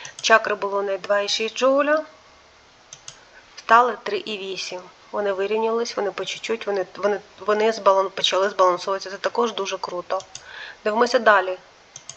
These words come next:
Стрес був шість шістнадцять, дивиться вона картину, яку заложена була енергія. Ну, це після, після, після того, як я читала псалми, я тоді намаль-, намалювала цю картину з енергією псалмів. Е,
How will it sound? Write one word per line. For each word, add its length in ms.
Стрес 340
був 140
шість 220
шістнадцять, 760
дивиться 440
вона 300
картину, 500
яку 200
заложена 520
була 300
енергія. 460
Ну, 200
це 180
після, 280
після, 360
після 280
того, 160
як 100
я 80
читала 460
псалми, 540
я 160
тоді 360
намаль-, 280
намалювала 540
цю 140
картину 520
з 140
енергією 420
псалмів. 500
Е, 600